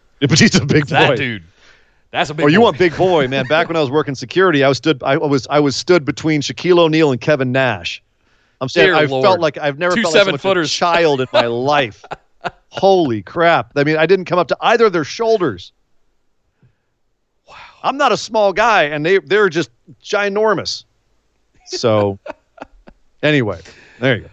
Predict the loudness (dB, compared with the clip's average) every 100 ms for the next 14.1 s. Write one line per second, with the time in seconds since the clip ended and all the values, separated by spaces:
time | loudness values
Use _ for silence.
0 | _ 2 2 2 -2 -2 0 0 0 0
1 | -2 -4 -2 -2 -2 -4 -4 -2 0 0
2 | 0 -2 -2 -4 -6 -6 -2 -2 -2 -6
3 | -10 -4 -4 -4 -8 -6 -6 -4 0 0
4 | 0 -6 -2 2 2 2 0 0 -2 2
5 | 2 2 -2 -14 _ _ _ _ _ -14
6 | -8 -6 -4 -8 -8 -8 -6 -8 -8 -10
7 | -16 _ -14 -12 -10 -10 -6 -8 -6 -4
8 | -4 -4 -8 -12 -16 -12 -12 -12 -12 -14
9 | -14 -16 -16 -18 _ _ 0 0 2 -2
10 | 0 -2 2 2 2 2 2 2 -2 -6
11 | -8 -10 -6 -2 0 0 -2 -4 0 0
12 | 0 -4 -4 -4 0 0 0 -2 -6 -2
13 | 0 2 0 0 0 -2 0 0 0 -4